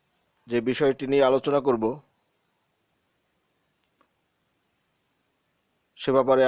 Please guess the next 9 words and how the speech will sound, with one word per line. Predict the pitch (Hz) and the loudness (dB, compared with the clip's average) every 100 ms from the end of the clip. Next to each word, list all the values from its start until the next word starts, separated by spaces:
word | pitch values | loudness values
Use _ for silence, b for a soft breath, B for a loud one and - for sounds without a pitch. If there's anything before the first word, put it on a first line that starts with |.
| 127 | 2
আপনারা | 131 127 123 120 - | 2 2 2 0 -4
কম | - 123 | -2 -2
বেশি | 120 113 123 - | -2 -4 -6 -4
সবাই | 117 120 113 147 - _ _ _ _ _ _ _ | 0 0 -2 -6 -18 _ _ _ _ _ _ _
আমার | 117 123 120 | -4 -2 -2
চেয়ে | 120 117 | -2 -2
অনেক | 113 110 - - | -2 -6 0 2
ভালো | 107 117 113 | 4 2 0
অবগত। | 110 117 | 0 -4